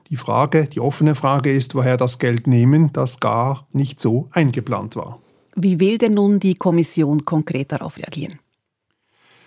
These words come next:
Speaker 1: Nun, wie bei jeder Krise eigentlich versucht die E U zuerst einmal das Geld, das sie hat, umzulenken aus dem E-U-Budget und da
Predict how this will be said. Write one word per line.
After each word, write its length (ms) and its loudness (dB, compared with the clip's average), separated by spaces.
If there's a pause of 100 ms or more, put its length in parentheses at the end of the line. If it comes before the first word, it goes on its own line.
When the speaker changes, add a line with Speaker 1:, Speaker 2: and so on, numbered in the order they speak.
(220)
Speaker 1:
Nun, 140 6
wie 140 4
bei 240 0
jeder 380 2
Krise 420 0
eigentlich 340 0
versucht 400 0
die 140 4
E 40 2
U 160 0
zuerst 300 0
einmal 220 2
das 220 -2
Geld, 420 0
das 240 -2
sie 140 -2
hat, 340 -6
umzulenken 960 0 (480)
aus 160 -8
dem 180 -2
E-U-Budget 760 2
und 440 0
da 380 0